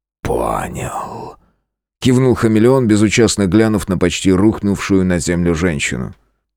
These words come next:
Он восхищался ее силой. Прошел бок о бок с ней множество битв, но приказ короля обсуждать был не намерен, даже если ему было ее жаль. «Господин», —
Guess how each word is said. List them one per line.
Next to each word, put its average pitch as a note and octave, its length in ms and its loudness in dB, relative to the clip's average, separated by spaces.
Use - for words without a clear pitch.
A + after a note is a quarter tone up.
Он G#2+ 220 2
восхищался A2+ 680 2
ее D2+ 200 0
силой. C#2+ 420 -2
Прошел A#2 400 2
бок F#2+ 300 2
о A#2 100 8
бок F#2+ 200 0
с - 120 -6
ней G#2+ 220 2
множество F#2+ 540 0
битв, E2+ 400 -2
но F2+ 140 0
приказ A2+ 340 0
короля G#2+ 420 2
обсуждать F#2 960 -2
был G2 380 2
не F#2 180 2
намерен, F#2+ 560 -2
даже A2 320 2
если F#2+ 340 2
ему G2 280 2
было F2+ 320 0
ее D#2 300 0
жаль. - 400 -8
«Господин», — C#2 800 -4